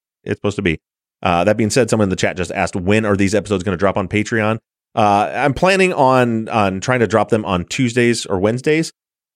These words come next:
Uh, it just depends on how, how my schedule works, 'cause I, 'cause I'm keeping, like, priority one is getting the main episodes out here, and then that's, that's, like, bonus fun work for me to go put that,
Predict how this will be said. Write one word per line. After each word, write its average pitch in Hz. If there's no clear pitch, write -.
Uh, -
it 90
just 98
depends 101
on 90
how, 90
how 92
my 87
schedule 90
works, 92
'cause 92
I, 92
'cause 113
I'm 98
keeping, 127
like, 98
priority 135
one 110
is 87
getting 98
the 87
main 87
episodes 85
out 73
here, 151
and 107
then 98
that's, 90
that's, 98
like, 87
bonus 87
fun 87
work 73
for 85
me 78
to 82
go 76
put 85
that, 76